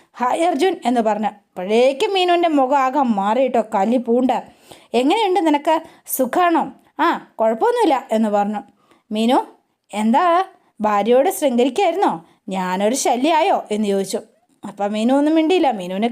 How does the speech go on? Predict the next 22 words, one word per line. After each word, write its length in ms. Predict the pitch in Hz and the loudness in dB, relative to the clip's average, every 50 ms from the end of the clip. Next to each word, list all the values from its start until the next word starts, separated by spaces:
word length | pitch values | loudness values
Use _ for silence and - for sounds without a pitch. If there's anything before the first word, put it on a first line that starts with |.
| - | 0
കലി 220 | 277 233 240 277 320 | 0 0 0 2 2
നിൽക്കുക. 480 | 330 330 330 339 370 320 226 - - - _ - | 2 0 0 0 0 0 0 -2 -4 -10 _ -20
"ഇനി 420 | - - _ _ - 494 539 494 | -20 -20 _ _ 0 2 2 2
ശല്യമാണെന്ന് 800 | - - 453 349 330 339 339 392 339 302 285 294 311 320 339 294 | 2 0 0 0 2 2 2 2 2 2 2 2 2 2 2 2
പറഞ്ഞാലും 420 | 277 247 254 262 254 285 285 285 | 2 2 2 2 2 2 2 2
ഞാൻ 240 | 254 220 220 254 302 | 2 2 2 2 2
വരൂ 200 | 320 302 330 330 | 2 2 0 0
ട്ടോ, 280 | 240 330 294 190 - - - _ _ - _ _ - | 2 2 0 0 -2 -6 -14 _ _ -20 _ _ -10
ഞാൻ 200 | 196 185 185 196 | -8 -6 -4 -2
വരാതെ 360 | 208 220 214 214 220 226 294 359 | 0 0 2 2 2 2 2 2
ഒന്നും 140 | 370 415 | 2 2
ഇരിക്കില്ല." 600 | 392 359 302 - 392 359 277 240 - - - _ - _ _ _ _ _ 185 | 2 0 0 0 0 0 0 -2 -4 -6 -14 _ -20 _ _ _ _ _ -4
"എന്താ 280 | 202 214 220 220 247 | -4 -2 0 0 0
മീനു, 280 | 277 320 339 349 392 427 440 440 - - _ - | 2 2 2 2 2 0 -2 -4 -8 -16 _ -14
സുഖായിട്ടിരിക്കുന്നോ?" 1000 | - - - 269 247 262 269 262 262 294 440 403 392 285 415 415 453 392 - - | -10 -4 -2 -2 -2 0 0 0 0 0 2 0 0 0 0 0 0 0 -2 -2
എന്ന് 160 | 226 226 226 214 | 0 0 2 2
ചോദിച്ചു. 320 | 208 202 202 202 233 220 - - _ _ _ 415 | 0 -2 -2 -4 -8 -10 -10 -14 _ _ _ -6
മീനു 200 | 440 427 403 381 | -2 0 2 2
ഒന്നും 260 | 339 330 339 339 320 | 2 2 2 2 2
മിണ്ടിയില്ല, 420 | 302 285 277 285 269 269 269 277 254 | 2 2 2 2 2 2 0 0 0
മിണ്ടാതെ 300 | 254 240 233 233 254 285 | 0 2 2 2 2 2
നിൽക്കുക. 380 | 311 294 - - 311 247 196 | 0 0 0 0 -2 -2 -2